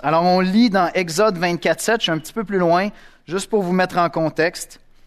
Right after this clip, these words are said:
Il prit le livre de l'Alliance et le lut en présence du peuple. Ils dirent, « Nous ferons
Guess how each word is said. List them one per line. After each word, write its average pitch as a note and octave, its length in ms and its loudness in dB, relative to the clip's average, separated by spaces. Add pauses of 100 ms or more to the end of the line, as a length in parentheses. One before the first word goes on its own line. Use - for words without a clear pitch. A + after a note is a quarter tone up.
(520)
Il G#3 180 0
prit B3+ 280 2
le A3+ 100 4
livre G3+ 380 2
de F3 100 2
l'Alliance E3+ 640 0
et E3 60 -2
le E3+ 160 2
lut A3+ 280 2
en F3+ 120 2
présence G3 640 0
du C#3+ 140 -10
peuple. F3 440 -2 (320)
Ils F3+ 220 -2
dirent, « F3+ 500 2
Nous F#3 160 4
ferons G3+ 600 0